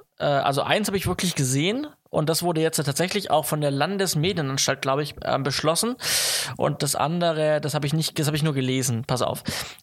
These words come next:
Äh, das erste war, ähm, <laughs> hier steht "pup". das nennt, ist die Abkürzung für Promis unter Palmen.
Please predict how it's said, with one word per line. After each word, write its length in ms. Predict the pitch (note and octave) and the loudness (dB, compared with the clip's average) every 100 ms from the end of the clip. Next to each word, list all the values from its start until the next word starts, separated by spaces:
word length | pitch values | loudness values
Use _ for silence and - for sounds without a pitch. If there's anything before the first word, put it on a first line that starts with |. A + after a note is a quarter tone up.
| _ | _
Äh, 260 | - D3 D3+ | 0 2 2
das 180 | C#3+ C#3 | -2 0
erste 340 | D3 F#3 F3+ | 2 0 0
war, 400 | D3 D3+ F#3 - | 2 2 2 0
ähm, 220 | - D3+ C#3+ | -2 -2 0
<laughs> 40 | |
hier 280 | D3 F3+ D#3+ | 0 2 0
steht 260 | - C#3+ - | -2 -4 -2
"pup". 280 | A3+ A3+ - - - | -2 -2 -4 -6 -10
das 160 | - C#3 | -4 0
nennt, 220 | D3+ D#3 | 0 0
ist 140 | C#3+ D#3 | -2 0
die 40 | |
Abkürzung 380 | C#3+ E3 D#3 C#3+ | 0 -2 -2 -4
für 340 | - C#3 C#3 - | 0 2 0 0
Promis 320 | - F3 F#3 | 0 0 0
unter 160 | F3+ D3+ | -2 -2
Palmen. 460 | D3+ D#3 D#3 G#3 | 0 0 0 -4